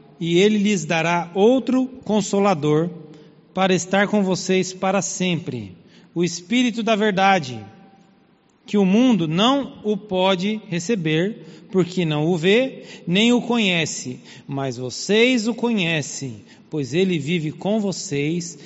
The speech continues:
e estará em vocês." Aleluia. Então aqui são palavras do próprio Jesus, onde ele f-,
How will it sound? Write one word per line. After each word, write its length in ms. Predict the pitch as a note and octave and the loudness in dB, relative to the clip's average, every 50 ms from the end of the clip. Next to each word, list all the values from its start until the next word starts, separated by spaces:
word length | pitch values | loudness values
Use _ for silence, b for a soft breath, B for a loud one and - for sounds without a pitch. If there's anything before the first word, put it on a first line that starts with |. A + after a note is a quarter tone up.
| B B B | B B B
e 120 | D3+ D3 | -4 -4
estará 1000 | D3+ C3+ - - - - C3+ C3+ C3+ D3 E3+ F3+ F#3 F#3 F3 F3 - - - - - - | -4 -4 -4 -8 -8 -6 -4 -2 0 2 2 2 2 2 -2 -6 -14 -20 -20 -16 -6 -2
em 280 | F3+ G3+ G#3 G#3+ G#3 | 0 2 2 2 0
vocês." 800 | F3 D#3+ D3+ - - - - G#2+ F#2+ F2+ F2 - - - - - - _ _ _ _ - - | 0 -2 -4 -6 -10 -12 -14 -16 -16 -16 -16 -16 -16 -16 -16 -18 -20 _ _ _ _ -14 -12
Aleluia. 520 | B2+ C#3 C3 B2 B2 D3 D#3 C#3 A#2+ G2+ - - - - B B B B B B B B | -10 -8 -8 -6 -6 -4 -4 -6 -6 -8 -14 -20 -20 -20 B B B B B B B B
Então 160 | - G3+ G#3+ | -2 0 0
aqui 180 | G#3+ F#3 - G#3+ | 0 0 -2 -2
são 160 | - A3 G#3+ | 0 0 -2
palavras 440 | F3 G#3+ G#3 G#3 G#3+ G#3+ G#3 G3+ F3+ | 0 2 2 2 2 2 2 0 0
do 100 | F#3 G3 | 0 -2
próprio 380 | G3 - G3+ G#3+ G#3+ G#3+ A3 | 0 2 2 2 2 2 2
Jesus, 540 | G3+ A#3 A#3 G3 F#3 G#3 G#3+ A3 G#3 - - - B B B B B B | 2 2 2 2 4 4 4 2 0 -2 -10 -16 B B B B B B
onde 200 | - G2+ G#3 F#3+ | -2 0 2 4
ele 120 | G#3 G#3 G#3+ | 4 2 2
f-, 400 | G#3 - - - - - - | 0 -4 -10 -20 -20 -20 -20